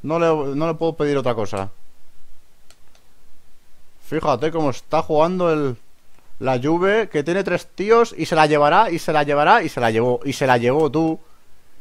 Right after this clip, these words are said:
Con tres tíos delante. ¡Madre mía! Pero bueno, qué ma-,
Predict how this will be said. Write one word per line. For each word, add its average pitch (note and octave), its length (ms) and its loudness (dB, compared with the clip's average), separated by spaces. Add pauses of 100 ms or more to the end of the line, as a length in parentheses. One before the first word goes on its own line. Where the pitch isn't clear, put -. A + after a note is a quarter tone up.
(960)
Con E3 240 2
tres A3+ 300 2
tíos B3 260 4
delante. G3+ 380 2
¡Madre A#3 320 8
mía! C#4+ 200 10
Pero C#4 220 8
bueno, E4 300 6
qué D4 120 6
ma-, E4+ 280 8